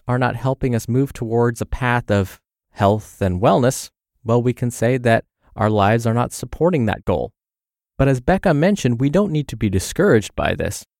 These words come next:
Instead, we can start taking small steps, not just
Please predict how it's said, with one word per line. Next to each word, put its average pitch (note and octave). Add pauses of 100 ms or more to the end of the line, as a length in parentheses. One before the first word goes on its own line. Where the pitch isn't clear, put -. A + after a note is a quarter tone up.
Instead, C3
we B2
can B2+
start D3
taking C3 (260)
small A2+
steps, - (260)
not A2+
just -